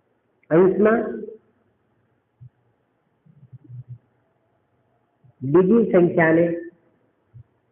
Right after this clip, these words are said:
છેદમાં દર્શાવાય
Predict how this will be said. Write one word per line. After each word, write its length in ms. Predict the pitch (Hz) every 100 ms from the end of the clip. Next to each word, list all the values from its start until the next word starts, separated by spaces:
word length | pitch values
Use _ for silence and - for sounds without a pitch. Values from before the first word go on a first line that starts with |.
| _ _ _ _ _ _ -
છેદમાં 500 | 170 170 180 170 175 175 170 175 - - _ _ _ _ _ _ _ _ _ _ _ _ _ _ _ _ _ _ _ _ _ _ _ _ _ _ _ _ _
દર્શાવાય 640 | 113 123 143 - 127 110